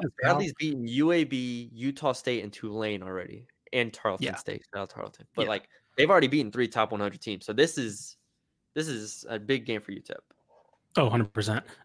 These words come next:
Speaker 1: Um, I believe utep also, I'm trying to think. Let me see if I can find this exactly correctly. So Conference U S A, looking at the KenPom ratings for Conference U S A, they're, they're punching up, right? There's still Liberty at the top, Liberty, La Tech, Middle Tennessee, then utep.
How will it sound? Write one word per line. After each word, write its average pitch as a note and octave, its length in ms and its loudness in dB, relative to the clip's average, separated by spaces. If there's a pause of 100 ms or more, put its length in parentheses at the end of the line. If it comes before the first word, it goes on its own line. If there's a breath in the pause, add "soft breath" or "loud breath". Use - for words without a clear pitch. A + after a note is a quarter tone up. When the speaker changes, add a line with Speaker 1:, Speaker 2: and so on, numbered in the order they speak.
(120)
Speaker 1:
Um, B2 540 6
I C#3 60 4
believe C3+ 300 6
utep C#3+ 420 4
also, C3+ 640 4
I'm C3+ 100 -6
trying C#3+ 200 -4
to - 60 -8
think. A2+ 520 -4 (880)
Let - 100 -20
me - 80 -18
see - 400 -8
if - 280 -12
I C3+ 80 -2
can B2 140 -2
find A2+ 360 -2
this A2+ 160 -4
exactly - 520 -10
correctly. - 520 -18 (140)
So - 160 -2
Conference D#3+ 320 2
U D3+ 80 8
S C3 100 6
A, C#3 80 10
looking C#3+ 220 8
at C3+ 80 4
the - 60 -4
KenPom C3 360 6
ratings A#2+ 200 4
for - 80 -6
Conference B2 320 0
U A#2 100 4
S G#2+ 140 2
A, A2 240 4 (1120 soft breath)
they're, D3 340 10
they're D#3 280 6
punching D4+ 420 2
up, - 300 0
right? E3 300 6
There's E3 160 4
still E3+ 220 6
Liberty D#3+ 300 8
at F3 80 4
the E3+ 80 0
top, C#3+ 320 6
Liberty, E3+ 360 8
La C#3+ 200 6
Tech, C3 260 2
Middle B2 180 2
Tennessee, A#2 500 0
then D3 260 6
utep. C3 480 2